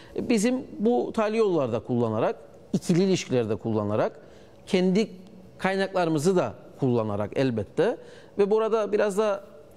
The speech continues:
işbirliği kültürünü geliştirerek. Düşün, Girne Limanı'nı örnek verecek olursam tekrar, Bayındırlık Ulaştırma bir ucunda. İşte limanlar konusuyla ilgili. Turizm Bakanlığı,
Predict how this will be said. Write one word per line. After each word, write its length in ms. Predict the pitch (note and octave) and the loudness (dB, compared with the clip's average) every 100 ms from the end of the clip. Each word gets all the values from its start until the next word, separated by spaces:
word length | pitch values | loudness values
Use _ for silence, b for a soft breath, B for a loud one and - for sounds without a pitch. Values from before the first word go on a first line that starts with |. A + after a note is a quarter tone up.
| - | 0
işbirliği 580 | A#3 - A#3 F3 E3 C3 | 0 2 0 4 2 2
kültürünü 440 | D3+ B2 C3+ D3+ | -2 -2 0 2
geliştirerek. 640 | G#3+ G#3 - F3+ E3+ A2 - B B B B - | 2 0 0 2 2 0 -4 B B B B -4
Düşün, 280 | E3 F#3+ G3+ | 0 2 2
Girne 300 | G#3 G3+ D#3 | 2 4 2
Limanı'nı 380 | C3+ B2 A#2 | 2 0 0
örnek 280 | B2+ C3 D3 - - - - | 2 2 0 -4 -18 -20 -2
verecek 280 | D#3+ C#3 C#3+ | 0 2 0
olursam 380 | D3+ D3+ B2+ A#2+ | 0 0 -4 -2
tekrar, 420 | C#3+ - D#3 F#3+ B B - | -4 0 -2 -2 B B 0
Bayındırlık 420 | F#3+ F#3 E3+ F3 | 0 2 0 2
Ulaştırma 560 | F#3 E3+ - D3+ F#3 E3+ | 2 0 -2 -2 0 2
bir 100 | E3 | 2
ucunda. 440 | B2 A2 G2 G2 G#2+ - - - - - - - | 2 2 0 -2 -6 -18 -20 -20 -20 -20 -20 -8
İşte 280 | - A2+ - - | 0 0 -2 -2
limanlar 520 | B2+ C#3 B2 A#2+ A#2 | 0 0 0 -2 -2
konusuyla 460 | A2+ G#2 - G2 G2+ | -4 -6 -4 -2 0
ilgili. 280 | F#2+ G2+ G2 B B - | -2 -4 -8 B B -2
Turizm 420 | F#3 F#3+ F3+ E3 | 0 2 2 0
Bakanlığı, 560 | C3+ B2 A#2+ B2+ E3 | 0 -2 0 0 0